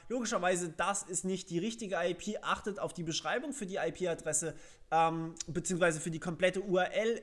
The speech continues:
Dadurch bek-, oder durch die Challenges Slash bekommt ihr mit einem Get-Request die Challenge. Achtung, dieses Mal nur ein ganz stinknormaler String, kein json-Format. Und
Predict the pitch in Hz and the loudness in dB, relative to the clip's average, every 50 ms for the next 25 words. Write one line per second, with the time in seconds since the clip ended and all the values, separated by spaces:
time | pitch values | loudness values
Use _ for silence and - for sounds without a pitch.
0 | - 165 143 175 196 202 226 233 214 180 175 202 208 202 202 - - - 180 165 | -4 -2 4 6 6 6 6 4 2 0 0 2 2 2 2 0 -2 -4 -4 -4
1 | - - 190 185 175 160 135 131 165 156 - - 160 139 - - - 202 202 247 | -4 -2 0 4 4 4 4 4 0 0 0 -2 -6 -4 -2 0 2 2 2 2
2 | 269 254 233 214 220 220 202 - - - - - 202 185 185 190 180 - - 180 | 2 0 0 -2 -2 -2 -2 -2 -2 -2 -4 0 2 4 4 4 2 2 -2 -6
3 | 175 - 208 208 202 196 180 170 147 - 123 127 - - 202 254 247 - 262 214 | -2 -2 -2 -2 0 -2 -2 -2 -4 -4 -6 -4 0 0 0 0 0 -4 -8 -6
4 | - - 202 196 196 - 170 139 - - 175 170 175 208 220 208 - - - 170 | 0 2 2 2 2 0 -4 -4 -4 -2 0 0 0 0 -2 -6 -8 0 2 2
5 | 190 - - - 220 220 214 - - - - - - 214 226 214 247 220 220 208 | 2 2 0 -2 -4 -4 -4 -10 -16 -16 -12 -4 0 0 2 2 2 0 0 0
6 | 190 185 185 185 175 170 170 190 240 254 240 220 202 202 208 214 - - - - | 2 2 2 4 2 2 0 0 -2 -2 -4 -2 -2 -2 -2 -2 -4 -6 -6 -8
7 | - - - 262 285 269 240 196 185 175 175 170 170 165 - - - 208 240 254 | -6 -4 -4 -6 -6 -6 -6 -4 -2 -2 0 0 2 2 2 0 0 -2 -2 -2
8 | 240 - - - - 185 196 233 254 240 - 190 175 180 180 - 190 - - 175 | -4 -6 -8 -4 0 0 0 2 0 -2 -4 -2 -2 -2 -2 -4 -6 -6 -6 -6
9 | 175 175 165 170 170 - - - - - - - - - 214 220 208 196 208 | -2 0 0 0 0 -2 -6 -16 -20 -20 -20 -12 -2 2 2 4 4 2 0